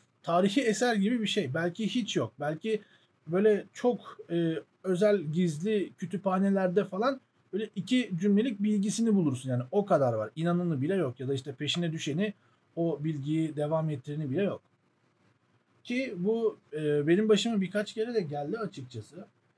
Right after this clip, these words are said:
Yani oyuncum bir şeyler araştırmış. E,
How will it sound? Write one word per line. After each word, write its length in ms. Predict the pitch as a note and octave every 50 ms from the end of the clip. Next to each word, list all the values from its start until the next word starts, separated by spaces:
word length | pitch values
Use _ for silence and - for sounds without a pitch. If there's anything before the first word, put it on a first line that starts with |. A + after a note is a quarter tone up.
| _ _ -
Yani 160 | C#3 C#3 C#3
oyuncum 460 | C#3+ D#3 E3+ F3 F3+ F3 F#3 G3+ G3
bir 40 | F#3+
şeyler 220 | - G3 G3 G3+ G3+
araştırmış. 800 | G3+ G3+ G3+ F#3+ F#3+ - - G#3 A3 B3 C#4 C4+ - - - _ _ _ _ _ _ _ _ _ _ -
E, 40 | -